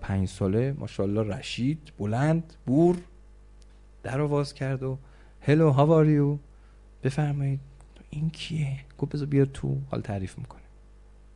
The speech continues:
ایشون اومدن منزل ما، ما در اتاق باز کردیم، حالا جابجا کردیم، خلاصه بچه‌ها رو برای ایشون جا درست کردیم و فلان کردیم و شروع کردیم پذیرایی کردن از ایشون. ایشون کمتر از یک هفته مهمان ما بود،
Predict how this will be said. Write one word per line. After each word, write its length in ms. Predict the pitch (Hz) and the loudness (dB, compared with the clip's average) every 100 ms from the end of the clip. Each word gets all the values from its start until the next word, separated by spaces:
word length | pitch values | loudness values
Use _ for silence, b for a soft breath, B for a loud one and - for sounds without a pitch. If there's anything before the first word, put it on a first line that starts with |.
| b b b b - | b b b b -2
ایشون 180 | 135 147 | 4 6
اومدن 280 | 139 139 | 8 8
منزل 420 | 143 117 110 120 127 | 8 6 6 4 4
ما، 200 | 127 123 | 2 2
ما 140 | 117 | 0
در 160 | 113 113 | 0 -2
اتاق 320 | 98 - 101 | -2 -4 -4
باز 240 | 101 101 | -6 -6
کردیم، 300 | 104 101 95 | -4 -4 -4
حالا 200 | 92 92 - b b b b b - - | -4 -8 -12 b b b b b -20 -4
جابجا 360 | 107 92 92 101 | 0 0 0 -2
کردیم، 340 | 110 101 98 | 0 0 0
خلاصه 280 | - 98 101 | -2 -4 -4
بچه‌ها 440 | 92 - - 104 | -6 -6 -4 -2
رو 120 | 107 104 | -2 -4
برای 220 | 95 95 | -4 -4
ایشون 320 | 98 101 101 | -6 -6 -6
جا 200 | 107 107 | -4 -4
درست 300 | 113 107 - | -2 -4 -6
کردیم 300 | 104 101 104 | -6 -6 -6
و 40 | 95 | -6
فلان 300 | 104 117 135 | -4 -2 -2
کردیم 380 | 156 160 180 | -2 -2 0
و 120 | 185 190 B B B | 0 0 B B B
شروع 240 | - 143 | -4 -2
کردیم 320 | 151 139 139 | 2 2 0
پذیرایی 400 | 131 101 104 101 | -2 -4 -4 -4
کردن 320 | 98 104 110 101 | -4 -4 0 0
از 120 | 87 | -2
ایشون. 180 | - - | -6 -4
ایشون 240 | 160 196 | 0 2
کمتر 440 | 185 135 127 147 151 | 2 4 4 6 6
از 200 | 143 135 | 6 4
یک 200 | 160 - | 0 0
هفته 280 | 123 - 127 | -2 0 0
مهمان 460 | 110 98 110 107 | 0 0 -2 0
ما 180 | 101 95 | 0 -2
بود، 160 | 117 | -6